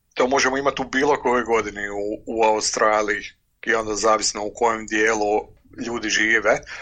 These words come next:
Ne, ne govorimo ovdje o požarima velikih razmjera kakve smo imali u, u dve ti-, dvije tisuće devetnaeste, dvadesete, milijuni hektara koji su izgorili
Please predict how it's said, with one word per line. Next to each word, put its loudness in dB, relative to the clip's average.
Ne, 0
ne 0
govorimo 0
ovdje 2
o -2
požarima 0
velikih 0
razmjera 0
kakve 0
smo -4
imali -2
u, -8
u -8
dve 0
ti-, -8
dvije -2
tisuće -2
devetnaeste, -4
dvadesete, 0
milijuni -2
hektara 0
koji -4
su -4
izgorili -2